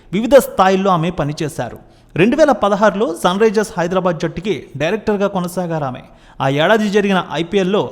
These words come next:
ఆర్సీబీ జట్టును ఓడించి సన్ రైజర్స్ హైదరాబాద్ విజేతగా నిలిచింది. రెండు వేల పద్దెనిమిదిలో సన్ రైజర్స్ హైదరాబాద్కి సీఈఓగా మారారు కావ్య. అప్పుడే క్రికెట్తో తన ప్రయాణాన్ని మొదలుపెట్టారు. ఐపీఎల్లో ఉన్న అన్ని టీమ్స్లో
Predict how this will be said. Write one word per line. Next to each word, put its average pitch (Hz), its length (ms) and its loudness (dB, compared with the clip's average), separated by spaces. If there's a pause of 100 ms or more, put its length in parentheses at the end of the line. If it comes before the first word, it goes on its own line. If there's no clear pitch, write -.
(140)
ఆర్సీబీ 196 400 -2
జట్టును 185 340 -2
ఓడించి 160 540 -4 (180)
సన్ 185 180 -2
రైజర్స్ 202 380 0
హైదరాబాద్ 170 420 -2
విజేతగా 170 420 -4
నిలిచింది. 139 500 -8 (340)
రెండు 214 220 2
వేల 269 160 6
పద్దెనిమిదిలో 202 600 2
సన్ 180 240 -2
రైజర్స్ 202 380 0
హైదరాబాద్కి 165 680 -2 (180)
సీఈఓగా 202 440 0
మారారు 160 340 -2
కావ్య. 131 340 -8 (420)
అప్పుడే 175 280 2
క్రికెట్తో 214 460 0
తన 202 160 0
ప్రయాణాన్ని 185 500 0
మొదలుపెట్టారు. 175 680 -4 (420)
ఐపీఎల్లో 226 480 4
ఉన్న 202 240 2 (100)
అన్ని 247 260 2
టీమ్స్లో 190 560 -2